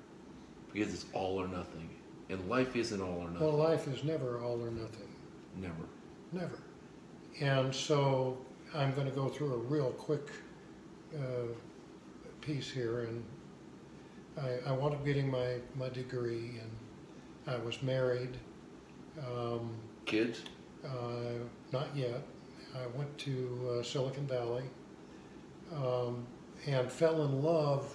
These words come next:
Speaker 2: with a, a Renaissance culture of invention and creation. It was just kick-ass. It was off the charts cool.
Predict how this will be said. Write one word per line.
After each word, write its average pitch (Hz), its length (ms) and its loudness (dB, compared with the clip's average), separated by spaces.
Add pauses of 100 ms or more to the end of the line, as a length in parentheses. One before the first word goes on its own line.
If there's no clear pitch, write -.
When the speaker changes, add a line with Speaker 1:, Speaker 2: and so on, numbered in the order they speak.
(100)
Speaker 2:
with 123 480 2 (540)
a, 131 80 4 (240)
a 131 60 2
Renaissance 135 600 4
culture 127 680 0
of 117 260 0 (640)
invention 143 600 2
and 131 160 0
creation. 120 580 -4 (1700)
It 147 160 0
was 127 180 0
just - 360 -2
kick-ass. - 580 0
It 127 100 -4
was 127 180 -4
off 151 340 0
the - 160 -10
charts 135 520 4 (380)
cool. - 340 2